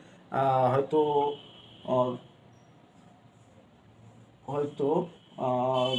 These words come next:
বি-, উম, চুরা-, ছিয়াশি হাজারে এখন ট্রেড করছে। তো যাই হোক,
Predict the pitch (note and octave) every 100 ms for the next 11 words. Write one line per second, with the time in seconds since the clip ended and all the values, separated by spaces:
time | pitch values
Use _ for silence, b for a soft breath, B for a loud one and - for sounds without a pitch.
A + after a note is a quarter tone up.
0 | B2 D3+ D3+ - - D#3 C#3+ C3 E3 E3
1 | - - F3 F3 F3 E3+ E3+ F3 D#3+ D3+
2 | B2 - G#2+ - - - - _ _ -
3 | - - - C#3+ E3 C#3+